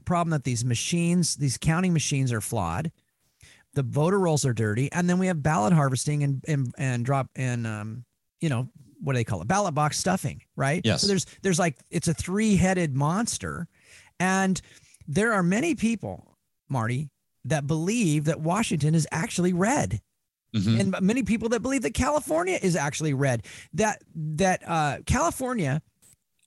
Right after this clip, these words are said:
Speaker 1: just a few years ago, uh, maybe a little more than a decade ago, voted for, uh, overwhelmingly for a constitutional amendment for traditional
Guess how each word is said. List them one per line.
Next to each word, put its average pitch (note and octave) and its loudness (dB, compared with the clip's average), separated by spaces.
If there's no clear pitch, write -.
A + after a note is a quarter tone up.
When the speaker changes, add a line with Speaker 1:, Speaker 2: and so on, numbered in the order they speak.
Speaker 1:
just G#3+ -2
a G3+ 2
few A#3 0
years A#3 2
ago, D3 0
uh, C#3 -4
maybe E3+ 0
a E3+ 2
little F3+ 2
more G3 0
than F#3 2
a D3 2
decade D#3+ 0
ago, C3 0
voted C3+ 0
for, G3 -4
uh, - -6
overwhelmingly A3 0
for E3 0
a D#3 2
constitutional A#3 0
amendment E3+ 0
for C#3 0
traditional D3 0